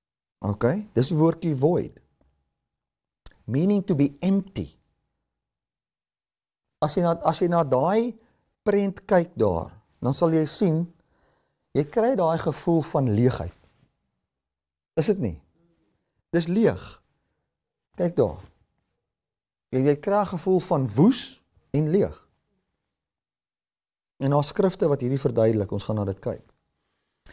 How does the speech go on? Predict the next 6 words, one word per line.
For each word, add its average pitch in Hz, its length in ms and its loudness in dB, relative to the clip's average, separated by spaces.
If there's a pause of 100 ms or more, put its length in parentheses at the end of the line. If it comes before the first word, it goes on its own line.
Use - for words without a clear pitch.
(120)
En 185 260 0
duisternis. 196 1040 0 (420)
Die 147 120 -4
woordjie 220 360 4
duisternis 208 640 0
beteken 143 600 2